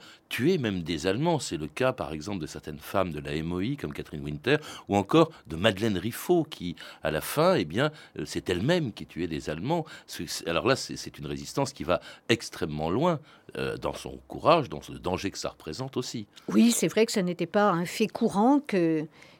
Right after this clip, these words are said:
Speaker 2: que les ar-, que les femmes prennent les armes, hein.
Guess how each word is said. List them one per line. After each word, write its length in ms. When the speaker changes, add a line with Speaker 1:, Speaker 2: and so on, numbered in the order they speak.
Speaker 2:
que 80
les 240
ar-, 300
que 100
les 120
femmes 380
prennent 280
les 200
armes, 280
hein. 140